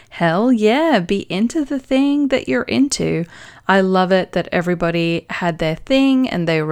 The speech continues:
respecting it and they were celebrating in it, and that you were able to draw naked ladies, because look at the gifts that we get now.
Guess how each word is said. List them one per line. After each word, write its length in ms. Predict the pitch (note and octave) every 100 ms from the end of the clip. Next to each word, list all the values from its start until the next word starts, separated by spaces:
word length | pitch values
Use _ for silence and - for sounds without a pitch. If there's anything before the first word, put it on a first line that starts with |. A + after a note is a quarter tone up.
| D#3
respecting 460 | - G#3+ G#3 G#3+
it 260 | G3+ G3 -
and 120 | - D#3
they 160 | D#3+
were 120 | D#3
celebrating 720 | D3 - F3 F3 F3 F3 F3
in 120 | E3+ E3+
it, 220 | F3 - - - -
and 180 | G#3+ A#3
that 140 | A#3 A3
you 120 | A#3
were 140 | B3+
able 340 | - G#3 G#3+ A#3
to 140 | C4
draw 360 | G3+ G3+ F3+ G3+
naked 440 | G3 F3+ A#3 G#3+
ladies, 420 | F#3+ A#3+ - -
because 420 | - - F#3 E3+ -
look 160 | G3
at 100 | B3
the 60 | A#3
gifts 260 | G3+ G#3
that 120 | - A3
we 100 | G#3
get 220 | A3 -
now. 480 | D#3+ F#3+ A3 -